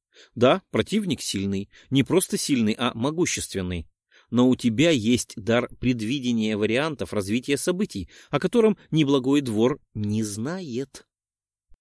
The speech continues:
И, кроме того, ты сам сказал, что есть даже не один, а целых два варианта развития событий, при которых победителем окажешься именно ты, а не твоя вторая ипостась.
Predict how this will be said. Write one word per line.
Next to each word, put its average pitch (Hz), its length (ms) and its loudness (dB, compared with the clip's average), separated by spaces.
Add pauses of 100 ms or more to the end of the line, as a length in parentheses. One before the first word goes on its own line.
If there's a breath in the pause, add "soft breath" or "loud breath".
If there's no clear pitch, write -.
(200)
И, 131 200 6
кроме 123 300 2
того, 104 320 2
ты - 120 -4
сам 101 240 -2
сказал, 196 400 0 (140 loud breath)
что - 160 0
есть 107 320 2
даже 101 280 0
не 98 120 -2
один, 113 320 -2
а 107 100 -6
целых 104 300 -2
два 143 200 2
варианта 95 420 -2
развития 98 380 -2
событий, 117 500 2 (200 loud breath)
при 127 140 2
которых 107 380 2
победителем 110 580 0
окажешься 98 540 -2
именно 113 420 -2
ты, - 280 0
а 107 180 -2
не 113 160 0
твоя 170 320 0
вторая 104 340 -2
ипостась. - 600 -4